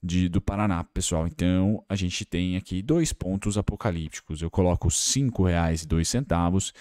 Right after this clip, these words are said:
e quatro reais e vinte, tá? E isso eu fecho o meu planejamento, tá? Divulgando pra vocês o alvo que eu tenho pro curto prazo. Então, quem faz rebalanceamento ou quem tem alvo de fato, trade a Copel,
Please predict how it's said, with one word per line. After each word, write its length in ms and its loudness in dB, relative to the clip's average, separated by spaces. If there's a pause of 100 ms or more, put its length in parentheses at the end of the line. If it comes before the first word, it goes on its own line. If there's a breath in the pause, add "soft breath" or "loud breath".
(200 loud breath)
e 60 0
quatro 440 0
reais 320 2
e 60 2
vinte, 380 -8 (360 soft breath)
tá? 220 -12 (320 soft breath)
E 140 2
isso 180 0
eu 80 2
fecho 380 -2
o 40 2
meu 100 2
planejamento, 760 0 (300 soft breath)
tá? 320 0 (180 soft breath)
Divulgando 440 2
pra 120 2
vocês 600 2
o 160 0
alvo 340 2 (120)
que 100 -4
eu 40 0
tenho 200 -2
pro 160 -6
curto 260 -2
prazo. 380 0
Então, 160 -4
quem 160 -2
faz 240 -2
rebalanceamento 800 0
ou 120 0
quem 120 -2
tem 160 -2
alvo 240 0
de 120 -8
fato, 340 -4
trade 340 -2
a 60 -2
Copel, 400 -6